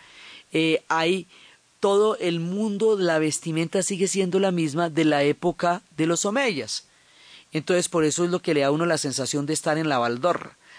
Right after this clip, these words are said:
porque se visten como en la época de los omeyas. Uno se cree que se metió al álgebra Baldor por alguna esquina,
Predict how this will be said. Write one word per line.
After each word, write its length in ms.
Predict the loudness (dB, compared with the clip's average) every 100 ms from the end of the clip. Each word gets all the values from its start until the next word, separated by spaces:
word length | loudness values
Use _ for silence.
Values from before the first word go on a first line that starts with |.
| -8
porque 260 | -6 -2 -2
se 160 | 0 -2
visten 260 | 0 -4
como 220 | -4 -2
en 80 | -2
la 100 | 0
época 340 | -2 -2 -2 0
de 100 | 2
los 180 | 0 0
omeyas. 460 | 0 0 0 -4
Uno 160 | -8 -6
se 140 | -6
cree 180 | -4 -4
que 140 | -2
se 120 | -2 -2
metió 300 | -2 0 2
al 80 |
álgebra 360 | 2 0 0 2
Baldor 360 | 0 0 -2 0
por 180 | 0
alguna 340 | 0 -2 -4 -4
esquina, 440 | -6 -6 -6 -8